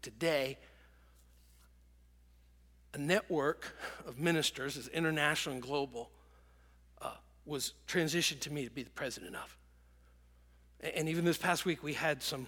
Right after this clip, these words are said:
leaders from a church in Cayman Islands that came for a whole week of training and equipping.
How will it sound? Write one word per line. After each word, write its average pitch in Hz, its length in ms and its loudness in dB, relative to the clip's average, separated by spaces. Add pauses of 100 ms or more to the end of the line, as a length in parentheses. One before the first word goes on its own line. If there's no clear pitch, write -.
(120)
leaders 156 280 0
from 143 200 -2
a - 20 -8
church 156 320 0
in 135 80 -4
Cayman 156 320 0
Islands 151 300 0
that 135 160 -8
came 156 280 -2 (200)
for 139 140 -4
a 113 40 -2
whole 156 180 -2
week 151 220 2
of - 160 -10
training 156 460 0 (280)
and 139 120 -6
equipping. - 400 -4